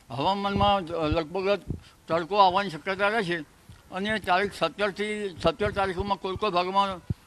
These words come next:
અ, સત્તર તારીખ સુધીમાં, અ, પ્રકાશ કે તડકો આવવાની શક્યતા રહેશે, પણ કેટલાક ભાગમાં અઢા-, સત્તર, અઢાર, ઓગણીસ ને વીસમાં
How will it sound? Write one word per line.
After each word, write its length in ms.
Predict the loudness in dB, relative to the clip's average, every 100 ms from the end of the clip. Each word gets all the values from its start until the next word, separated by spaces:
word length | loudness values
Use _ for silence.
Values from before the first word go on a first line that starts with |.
| -8
અ, 240 | -4 -4 -4 -6 -4
સત્તર 280 | -4 -2 -4
તારીખ 240 | 2 0 0
સુધીમાં, 480 | -4 0 2 2
અ, 300 | -4 -2 -2 -2 -8 -14 -6
પ્રકાશ 320 | -4 2 2
કે 140 | 2 -4
તડકો 300 | -4 2 4
આવવાની 240 | 4 0
શક્યતા 360 | -4 -4 4 4
રહેશે, 240 | 4 -4 -8 -20 -20 -10 -4
પણ 180 | -2
કેટલાક 400 | -2 -6 2 2
ભાગમાં 400 | 4 2 4 4
અઢા-, 260 | 4 0 -4
સત્તર, 380 | -2 -2 2 2
અઢાર, 260 | 4 4
ઓગણીસ 280 | 4 2 0
ને 80 | 0
વીસમાં 420 | 0 0 0 0